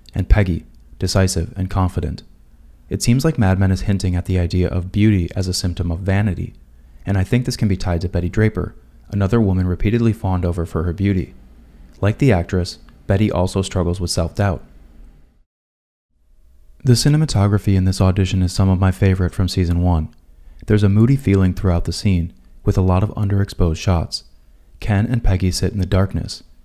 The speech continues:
the background black behind them. Peggy utters cues into the mic as the actress's reflection looks on in the glass window. Then the actress reads lines while Ken's reflection observes from the other side. The scene's climax is a really intimate close-up of Annie crying, upset,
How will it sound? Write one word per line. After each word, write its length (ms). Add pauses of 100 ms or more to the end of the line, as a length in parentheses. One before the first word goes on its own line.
the 80
background 460
black 260
behind 360
them. 260 (640)
Peggy 320
utters 240
cues 320
into 160
the 80
mic 360
as 120
the 120
actress's 460
reflection 500
looks 220
on 220
in 80
the 80
glass 300
window. 380 (520)
Then 160
the 100
actress 340
reads 200
lines 280
while 120
Ken's 280
reflection 440
observes 340
from 160
the 100
other 140
side. 380 (680)
The 80
scene's 300
climax 500
is 140
a 80
really 240
intimate 420
close-up 500
of 120
Annie 240
crying, 440 (340)
upset, 440